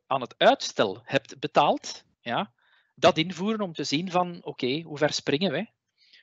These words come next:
Want als je dat met een aantal, voor een aantal deelnemers gaat invoeren, dan heb je tenminste al een, een deel van een, een, een zicht op de zaak.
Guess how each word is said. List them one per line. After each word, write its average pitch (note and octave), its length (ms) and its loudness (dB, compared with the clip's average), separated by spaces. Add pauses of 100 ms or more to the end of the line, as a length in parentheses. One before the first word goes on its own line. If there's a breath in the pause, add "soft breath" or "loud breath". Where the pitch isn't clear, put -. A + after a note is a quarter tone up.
Want D3+ 160 -2
als C#3 100 0
je D#3 80 0
dat D#3 280 0 (460)
met C3+ 120 -4
een C3 120 -2
aantal, D#3+ 420 4
voor C3+ 120 -4
een B2+ 80 0
aantal D#3+ 300 2
deelnemers D#3 440 -2
gaat B2+ 220 0
invoeren, F3 640 -6 (1000)
dan C3+ 140 4
heb F3 140 4
je C#3+ 240 -4 (120)
tenminste D#3+ 460 -2
al C#3+ 220 4
een, A#2 140 -14 (400 loud breath)
een A#2+ 220 -8
deel F#3+ 240 8
van D#3 140 2
een, A#2+ 300 -10
een, A2+ 260 -10
een B2 100 -10
zicht A#2+ 300 -6
op A2+ 140 -8
de A2+ 80 -10
zaak. - 460 -6